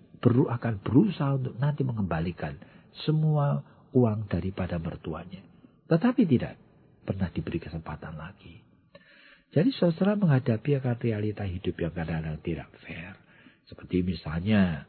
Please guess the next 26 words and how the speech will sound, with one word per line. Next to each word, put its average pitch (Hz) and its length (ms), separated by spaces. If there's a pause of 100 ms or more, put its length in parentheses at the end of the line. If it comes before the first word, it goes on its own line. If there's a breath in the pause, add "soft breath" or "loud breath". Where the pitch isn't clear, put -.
(140)
rekan 82 320
lain 113 240
lagi. 139 480 (400 loud breath)
Nah, - 80
dia 101 240
di 143 160
dalam 123 160
pekerjaan 120 560
itu 196 160
diperlakukan 139 560
tidak 127 320
fair 220 240
oleh, 87 320 (160)
oleh 90 320
bosnya. 80 640 (480 soft breath)
Oleh 78 80
karena 98 240
dulu 156 800
dia 76 160
pada 76 320
saat - 240
dia 107 160
datang 101 480
langsung 190 560
dia 123 160
diangkat 113 480